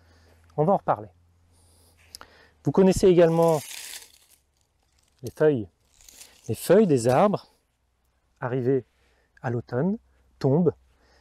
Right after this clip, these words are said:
et se déposent au sol. Grosse, grosse source de carbone. Les feuilles.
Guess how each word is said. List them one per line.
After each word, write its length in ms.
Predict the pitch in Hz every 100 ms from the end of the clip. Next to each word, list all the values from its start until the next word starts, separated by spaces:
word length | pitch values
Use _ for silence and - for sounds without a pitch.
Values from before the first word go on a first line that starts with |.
| _ _ _ _
et 180 | 160 190
se 140 | - 135
déposent 320 | 131 165 143
au 40 |
sol. 360 | - 131 - - _ _ _ _ _ _ _ _ 120
Grosse, 340 | 131 175 -
grosse 240 | 127 147
source 480 | - - 156 - - _ _
de 100 | 131
carbone. 380 | 143 120 104 92 - - - - - - - - - - - - - - - - - - - - - - 143
Les 100 | 135
feuilles. 280 | 131 143